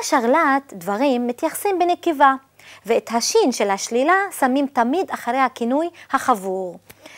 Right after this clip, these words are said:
זה חשוב גם לשלילה של פועל בכללי, גם לשלילת ציווי, וגם צריך לזכור שזה משנה את ההתאמה. על זה נדבר ביחידה הבאה.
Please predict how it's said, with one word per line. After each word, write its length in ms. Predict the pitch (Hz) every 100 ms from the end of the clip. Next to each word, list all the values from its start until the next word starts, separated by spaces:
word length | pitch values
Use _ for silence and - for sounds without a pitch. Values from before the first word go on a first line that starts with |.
| - - - -
זה 160 | 226
חשוב 400 | 220 240 - 381 262
גם 220 | 277 311
לשלילה 440 | 233 - 214 254
של 180 | 277 226
פועל 320 | 208 262 233
בכללי, 500 | 214 208 - 208 214 165 _ _ _ - - - -
גם 140 | 320 508
לשלילת 440 | 508 262 262 302 311
ציווי, 560 | - 202 269 240 285 349 _ - - - -
וגם 220 | 226 269 453 494
צריך 300 | 339 349 311
לזכור 540 | 320 - - 415 403 392
שזה 320 | - 269 277
משנה 480 | 262 - 277 302 349
את 140 | 349
ההתאמה. 480 | 302 294 - 220 180 175 _ _ - - -
על 120 | 226
זה 120 | 220 403
נדבר 280 | 285 233 285
ביחידה 400 | 226 208 - 202
הבאה. 340 | 196 175 -